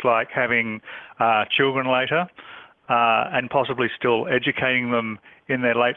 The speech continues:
forties and fifties, uh, that is actually putting off the ability or propensity for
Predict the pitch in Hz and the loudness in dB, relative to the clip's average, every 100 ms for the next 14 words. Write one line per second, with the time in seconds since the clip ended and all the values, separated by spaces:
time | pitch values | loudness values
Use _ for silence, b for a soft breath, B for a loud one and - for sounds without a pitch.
0 | - 123 120 110 110 - 147 - 120 110 | 0 2 2 0 -4 -2 -4 -2 -2 -2
1 | 113 - B B B B _ 117 113 143 | -4 -10 B B B B _ 2 2 2
2 | 151 170 170 143 127 - 131 - 135 120 | 0 0 0 -2 -2 -4 -4 -2 0 2
3 | 135 135 - - 120 110 123 123 117 113 | 4 2 0 -4 0 0 2 2 2 2
4 | 110 104 123 - 131 123 127 117 107 - | 2 0 -4 -4 -4 -2 -2 -2 -4 -4
5 | 123 113 107 107 | 2 4 4 2